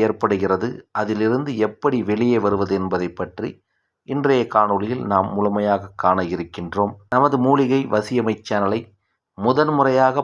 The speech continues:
பார்க்கும் அன்பர்கள் என்றால், சேனலை சப்ஸ்கிரைப் செய்து பாருங்கள். ஒரு சில உறவினர்கள் வீடுகளுக்கு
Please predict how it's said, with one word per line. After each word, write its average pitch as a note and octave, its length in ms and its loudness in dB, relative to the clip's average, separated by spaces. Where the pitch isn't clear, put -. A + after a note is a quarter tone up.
பார்க்கும் G#2 500 0
அன்பர்கள் G2 520 -2
என்றால், F2+ 320 0
சேனலை F2+ 320 -2
சப்ஸ்கிரைப் - 480 -6
செய்து F#2+ 220 -8
பாருங்கள். E2 500 -4
ஒரு F3 260 2
சில D#3 280 2
உறவினர்கள் A#2 640 2
வீடுகளுக்கு G2 680 -2